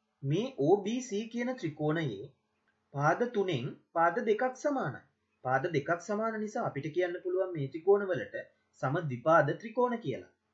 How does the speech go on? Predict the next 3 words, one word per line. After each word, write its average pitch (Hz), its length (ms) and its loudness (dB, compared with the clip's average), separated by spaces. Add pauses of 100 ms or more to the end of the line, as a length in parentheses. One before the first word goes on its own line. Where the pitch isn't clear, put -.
(600)
සමද්විපාද 254 800 2
ත්‍රිකෝණික 170 580 -2 (680)
පාද 151 220 2